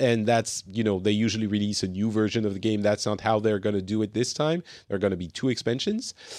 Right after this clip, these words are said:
Uh, Bayonetta, uh, uh, sorry, Platinum Games, which develops Pla-, Bayonetta, among other things, is getting a,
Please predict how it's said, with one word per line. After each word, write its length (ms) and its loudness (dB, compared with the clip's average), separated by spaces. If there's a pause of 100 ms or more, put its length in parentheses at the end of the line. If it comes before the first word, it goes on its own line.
(180)
Uh, 300 6 (100)
Bayonetta, 760 4 (400)
uh, 300 4 (300)
uh, 240 6
sorry, 300 4
Platinum 480 0
Games, 500 2
which 220 -8 (120)
develops 380 -4
Pla-, 240 -2
Bayonetta, 640 -2
among 300 -4
other 200 0
things, 360 -6 (260)
is 100 -6
getting 280 4
a, 160 4